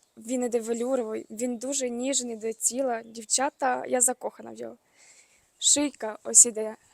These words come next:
буде у вас прикрита, не буде вам задувати. Взаді також іде з високою шийкою.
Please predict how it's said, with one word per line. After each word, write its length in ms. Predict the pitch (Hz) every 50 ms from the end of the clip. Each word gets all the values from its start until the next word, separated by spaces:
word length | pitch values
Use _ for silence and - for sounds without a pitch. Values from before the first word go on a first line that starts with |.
| _ _ _ _ -
буде 300 | 220 214 247 220 233 233
у 40 |
вас 160 | 226 226 - -
прикрита, 680 | - 240 226 220 - 226 240 254 - - - 143 - _ _ _ _ _ _ _ _ _ _ _ -
не 140 | 226 233 226
буде 180 | 226 247 226 233
вам 180 | 240 240 240
задувати. 560 | 220 240 214 240 226 254 254 254 - - 214
Взаді 360 | 214 220 220 247 254 240 233 233
також 480 | - 247 226 226 - - 233 - -
іде 260 | 262 226 247 262 302 - _ _ _ _ _ _ _ - - - - _ -
з 120 | - -
високою 520 | 247 262 254 - 277 269 262 - 269 269 262
шийкою. 580 | - - 285 269 269 - - 277 285 311 339